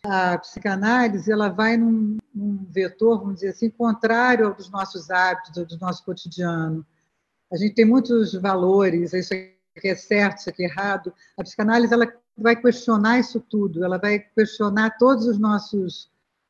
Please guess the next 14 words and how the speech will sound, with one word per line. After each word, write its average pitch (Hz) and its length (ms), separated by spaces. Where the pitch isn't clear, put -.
paradigmas, 185 960
os 175 120
nossos, 170 840
as 165 100
nossas 185 280
certezas. 196 1040
E 208 80
eu 208 100
acho 226 220
que 247 80
a 233 120
arte 220 220
também, 196 460
né? 196 260